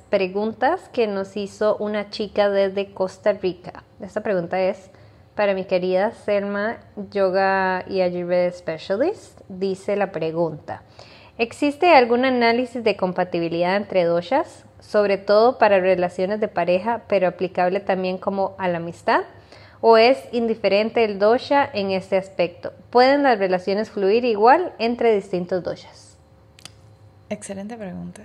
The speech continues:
Speaker 1: Ujú, muy buena, muy buena, chica de Costa
Speaker 2: Yes.
Speaker 1: Rica.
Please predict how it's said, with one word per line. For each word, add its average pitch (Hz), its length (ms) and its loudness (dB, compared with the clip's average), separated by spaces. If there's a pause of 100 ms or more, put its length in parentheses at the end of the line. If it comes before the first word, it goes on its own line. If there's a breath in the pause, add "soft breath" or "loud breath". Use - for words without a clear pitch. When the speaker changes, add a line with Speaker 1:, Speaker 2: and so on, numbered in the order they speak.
Speaker 1:
Ujú, 190 440 -10
muy 220 160 -6
buena, 208 360 -6 (100)
muy 214 180 -2
buena, 196 400 0 (220)
chica 196 260 -2
de 190 80 0
Costa 185 240 -6
Speaker 2:
Yes. 190 140 -4
Speaker 1:
Rica. - 200 -10